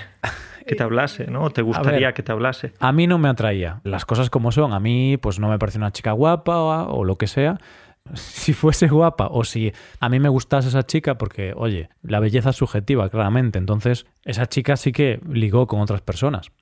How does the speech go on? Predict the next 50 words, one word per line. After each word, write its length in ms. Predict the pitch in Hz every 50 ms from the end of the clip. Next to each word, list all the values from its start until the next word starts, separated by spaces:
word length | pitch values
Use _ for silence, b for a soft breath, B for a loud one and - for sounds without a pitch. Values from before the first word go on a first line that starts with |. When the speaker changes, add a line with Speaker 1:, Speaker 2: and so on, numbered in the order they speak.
| _ _ -
Speaker 2:
Pero 300 | 113 107 107 107 - -
a 100 | - 113
mí 300 | 117 143 156 170 226 254 -
no 300 | 170 135 127 127 135 151
me 80 | 160 156
gustaba, 540 | 139 120 - - - 113 113 110 110 131 151
no 160 | 127 107 107
me 100 | 110 107
parecía 240 | 117 107 - 117 110
una 120 | 107 107
chica 360 | - - 107 - 107 104 101
atractiva 580 | 98 - - 101 95 - - 175 196 170 165 156
o 40 | 143
lo 120 | 127 110
que 100 | - 113
sea, 320 | - - 139 147 165 175 B B B B
no 80 | 117 117
era 120 | 120 120
mi 140 | 120 123 117
tipo. 320 | - 147 143 - 180 220 _ _ _ _ _ -
Entonces, 340 | 143 135 - 143 143 147 -
claro, 400 | - 143 147 147 143 123 110 113
uf, 380 | 120 - - - - - - -
era 220 | - - 127 135 139
muy 180 | 143 143 143 135
violento 360 | 131 123 127 131 131 120 117
para 160 | - 117 117
mí 120 | 123 139 139
porque 180 | 151 131 117 113
yo 100 | 113 113
tampoco 300 | 127 117 113 135 135 123
quería 280 | - 131 131 131 123
rechazar 420 | - 117 - - 104 - - 110 107
a 40 |
una 140 | 101 101 95
persona. 540 | 90 - 85 - - 127 139 123 107 - _ _ _ _ -
No 140 | 98 117 127
recuerdo 400 | 139 123 110 131 127 123 117 117
qué 100 | - 113
le 100 | 104 101
dije 340 | 107 127 156 160 - 180 139
y 60 | 107
nada, 340 | 101 107 120 131 139 139 -
creo 180 | - 107 117 104
que 80 | 123
no 140 | 117 117 110
la 100 | 110 107
rechacé 400 | - 107 98 - 104 101 - 117
directamente, 680 | 110 107 107 98 - - 107 113 135 139 143 - 185 165
pero 420 | - 113 92 90 87 82 82